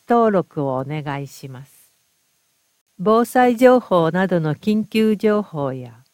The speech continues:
イベント情報など、暮らしに役立つ情報を配信しています。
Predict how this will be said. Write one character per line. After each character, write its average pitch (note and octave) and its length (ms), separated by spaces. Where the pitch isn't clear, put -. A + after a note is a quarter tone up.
イ F3+ 140
ベ G#3 180
ン A#3 80
ト A3+ 180
情 A3+ 260
報 D#3 340
な D#3+ 180
ど、 C#3+ 220
暮 G#3 180
ら A3+ 80
し A#3+ 160
に A#3 160
役 A#3 260
立 A3+ 300
つ - 20
情 F#3 280
報 F3 320
を E3+ 40
配 F#3 300
信 F3+ 300
し - 140
て D#3+ 180
い D3+ 100
ま C3+ 160
す。 - 220